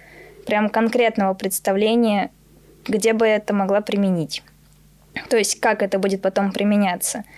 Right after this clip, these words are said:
Была некая абстрактная заявка от-, из описания на сайте. А,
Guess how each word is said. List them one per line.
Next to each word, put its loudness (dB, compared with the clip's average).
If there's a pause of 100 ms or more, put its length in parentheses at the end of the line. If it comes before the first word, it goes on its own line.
(180)
Была 4
некая 2
абстрактная -2
заявка 0
от-, -6
из -2
описания 0
на 0
сайте. -2 (1200)
А, 2